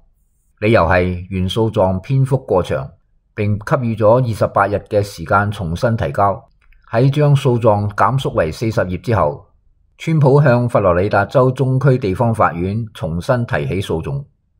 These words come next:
川普嘅法律團隊發言人話，川普總統將透過呢一宗針對紐約時報、該報記者同企鵝蘭登書屋 Penguin Random House 嘅強力訴訟，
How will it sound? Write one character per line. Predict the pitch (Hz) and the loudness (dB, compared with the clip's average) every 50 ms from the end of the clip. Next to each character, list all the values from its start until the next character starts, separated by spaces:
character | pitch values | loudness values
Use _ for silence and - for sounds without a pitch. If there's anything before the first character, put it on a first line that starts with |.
| _ _ _ _ _ _ | _ _ _ _ _ _
川 | - - 170 165 | -2 0 2 4
普 | 143 147 | 6 4
嘅 | 139 147 147 135 131 | 4 6 6 4 4
法 | 131 - 127 | 4 2 2
律 | 117 113 110 | 2 2 0
團 | - - 113 87 85 82 | -2 -4 -4 -4 -4 -2
隊 | 92 90 95 107 131 135 135 - _ | 0 2 2 2 2 0 -2 -6 _
發 | - - 104 107 | -4 -2 -2 0
言 | 101 90 85 | 0 -2 -2
人 | 78 69 78 | -4 -4 -6
話， | 78 76 71 69 71 71 _ _ _ _ _ _ _ _ _ _ _ _ | -4 -4 -4 -4 -6 -10 _ _ _ _ _ _ _ _ _ _ _ _
川 | - 151 160 | -2 0 4
普 | 143 143 139 | 6 6 6
總 | 135 135 127 135 | 6 6 4 4
統 | 127 127 117 123 | 4 4 2 2
將 | 123 123 143 139 135 131 | 0 2 2 4 4 2
透 | 131 - 120 107 107 | 0 0 0 0 0
過 | 101 107 107 101 101 101 101 | 0 0 2 2 2 2 0
呢 | 98 113 131 | -4 0 2
一 | 135 131 | 2 2
宗 | 131 - - 131 127 127 127 127 | 2 2 0 0 0 0 -2 -2
針 | 127 - 127 127 127 | 0 0 2 2 2
對 | 117 113 107 98 98 95 95 92 95 _ _ _ | 0 2 0 0 0 -2 -4 -8 -12 _ _ _
紐 | 107 104 117 | -2 0 2
約 | 120 101 | 2 0
時 | - - - - 139 | -2 -4 -12 -12 -6
報、 | - 95 92 95 95 - _ _ _ _ _ _ _ _ _ _ | -2 -2 -2 -2 -2 -6 _ _ _ _ _ _ _ _ _ _
該 | - 147 | 2 2
報 | 139 127 123 117 | 2 4 2 0
記 | 110 123 120 | 2 0 0
者 | - - 113 113 123 127 | 2 2 2 2 2 0
同 | 127 - 117 101 95 95 87 | 0 -2 -4 -2 -2 -4 -4
企 | - 127 101 104 117 | -2 -2 0 0 0
鵝 | 117 107 95 90 85 82 85 | 0 0 0 0 0 0 0
蘭 | 87 82 78 82 | 0 0 0 0
登 | 85 - 127 135 | -2 0 2 2
書 | 135 - - 135 131 127 | 2 2 0 -2 0 0
屋 | 123 120 - _ _ _ _ _ _ | -2 -4 -6 _ _ _ _ _ _
Penguin | - 135 131 127 123 110 117 110 104 104 101 95 90 | -2 0 0 0 0 0 0 0 0 0 -2 -4 -2
Random | 95 104 110 110 107 101 104 98 98 90 | 0 0 0 0 0 -2 -2 -4 -4 -2
House | 85 95 85 76 60 - - - - _ _ _ _ | 0 0 0 0 -2 -8 -14 -16 -20 _ _ _ _
嘅 | - 101 98 92 | -4 -4 -4 -4
強 | - - 92 85 80 82 | -4 -4 -4 -4 -2 -4
力 | 85 85 | -4 -6
訴 | - - - 95 92 | -6 -4 -4 -4 -4
訟， | 87 95 80 78 76 73 | -4 -4 -6 -6 -8 -12